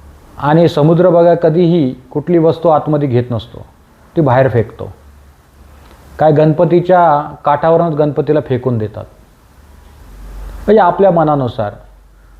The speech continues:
मग त्यावेळेस त्याचं असं म्हणणे, "महा-, महाराज, मग त्यावेळेस गणपतीचे चेहरे बाहेर येतात, लोक तुडवतात, हात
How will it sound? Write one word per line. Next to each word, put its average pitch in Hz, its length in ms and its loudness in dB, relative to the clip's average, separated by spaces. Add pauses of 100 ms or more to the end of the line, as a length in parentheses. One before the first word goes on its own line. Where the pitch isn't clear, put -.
मग 175 160 -2
त्यावेळेस 185 640 2 (680)
त्याचं 156 160 -2
असं 175 220 0
म्हणणे, 175 240 0
"महा-, 175 280 2
महाराज, 170 380 2
मग 185 200 0
त्यावेळेस 180 560 4 (640)
गणपतीचे 165 1120 0
चेहरे 160 380 2
बाहेर 139 300 2
येतात, 131 380 0 (180)
लोक 135 380 -2
तुडवतात, 135 540 2 (720)
हात 139 120 0